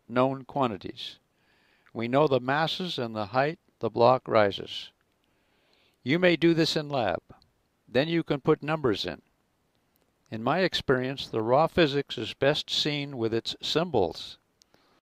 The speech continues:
Solving problems with symbols only may take a bit of getting used to if all the problem solving you've had in the past was numerical.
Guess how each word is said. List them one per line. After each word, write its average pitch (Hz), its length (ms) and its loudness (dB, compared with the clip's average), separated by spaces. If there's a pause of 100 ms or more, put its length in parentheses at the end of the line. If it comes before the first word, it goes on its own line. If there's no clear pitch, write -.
(220)
Solving 156 540 2
problems 151 560 2
with 127 140 -8
symbols 147 420 0
only 147 460 -2
may 123 200 -2
take 147 320 -2
a 135 100 -2
bit 143 220 4
of 127 220 0
getting 139 300 0
used 202 260 -2
to 139 300 0 (720)
if 117 160 -4
all 151 220 6
the 139 100 -2
problem 147 440 2
solving 143 420 4
you've 139 200 4
had 143 200 -2
in 131 80 -12
the 127 80 -4
past 160 480 -4
was 131 160 0
numerical. 151 640 -4